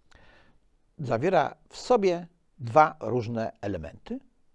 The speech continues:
które mogą pozostawać w sprzeczności, bo to nie jest synonim. Demokracja to nie jest synonim państwa prawnego. Państwo prawne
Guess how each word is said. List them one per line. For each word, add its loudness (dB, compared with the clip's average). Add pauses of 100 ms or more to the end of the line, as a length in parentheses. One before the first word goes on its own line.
(760)
które -2 (280)
mogą -4 (420)
pozostawać -6 (140)
w -20
sprzeczności, -14 (840)
bo -8
to -4
nie -8
jest -6
synonim. -8 (640)
Demokracja -6
to -10
nie -8
jest -8
synonim -10
państwa -10
prawnego. -8 (1040)
Państwo -2
prawne -4